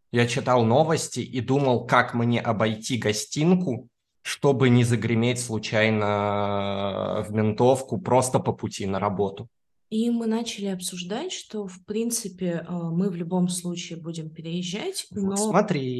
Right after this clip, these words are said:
Speaker 1: есть Новая Зеландия, там в, э, лонг-листе психологи. Вот, может быть, в Новую Зеландию?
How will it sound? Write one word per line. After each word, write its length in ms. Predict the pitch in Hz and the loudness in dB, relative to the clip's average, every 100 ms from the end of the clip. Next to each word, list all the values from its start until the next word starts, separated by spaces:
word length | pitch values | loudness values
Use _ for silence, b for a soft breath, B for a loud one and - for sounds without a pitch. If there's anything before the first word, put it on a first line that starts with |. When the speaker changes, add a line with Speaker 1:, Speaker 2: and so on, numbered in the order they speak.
| 123 | -4
Speaker 1:
есть 320 | 110 117 120 | 0 0 0
Новая 320 | 135 156 175 | -2 0 0
Зеландия, 840 | 190 214 202 147 135 123 139 147 147 | 2 4 6 6 2 -2 -4 -4 -2
там 400 | 131 131 160 147 | 0 2 2 -2
в, 140 | 135 | -2
э, 1000 | 156 160 160 160 151 143 139 135 127 120 | 0 2 2 2 2 2 2 0 0 -2
лонг-листе 800 | 120 127 131 160 170 170 - 143 | -2 2 4 4 4 2 2 -2
психологи. 920 | 151 - 190 156 131 123 123 123 123 - _ _ _ _ _ - | 0 -4 2 4 4 4 0 -4 -8 -14 _ _ _ _ _ -6
Вот, 460 | 139 139 127 127 | -2 2 2 2
может 320 | 127 143 147 | 2 2 0
быть, 180 | 131 147 | -4 -4
в 40 | 135 | 0
Новую 340 | 143 139 147 | 0 0 -2
Зеландию? 720 | 143 151 233 320 240 127 120 | -2 0 0 -2 -6 -6 -8